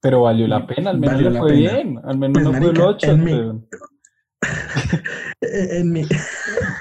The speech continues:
Speaker 1: Imagínese eso.
Speaker 2: Perro, en mi caso, terminé en marzo, el cuatro de marzo, bien, y retomé con Tenet, una chimba. Entonces, como que,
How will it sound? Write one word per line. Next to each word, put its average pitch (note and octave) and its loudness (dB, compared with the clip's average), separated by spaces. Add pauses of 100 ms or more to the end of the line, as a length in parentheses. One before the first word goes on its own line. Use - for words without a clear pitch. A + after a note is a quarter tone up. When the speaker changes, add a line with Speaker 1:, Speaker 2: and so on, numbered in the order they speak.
(1200)
Speaker 1:
Imagínese F#3+ 2
eso. E3 -4
Speaker 2:
Perro, E3 0 (240)
en E3 0
mi D#3 0
caso, D#3+ -2 (280)
terminé C#3 0
en D3 2
marzo, D#3 2 (380)
el A#2 -6
cuatro A#2+ -4
de C#3+ 2
marzo, B2+ -2
bien, D3 -2 (1000)
y D3+ 0
retomé B2+ -4 (180)
con G#2+ -2
Tenet, G2+ -2 (100)
una A2 -6
chimba. G2+ 0
Entonces, G2+ -6
como A#2+ -4
que, B2 -8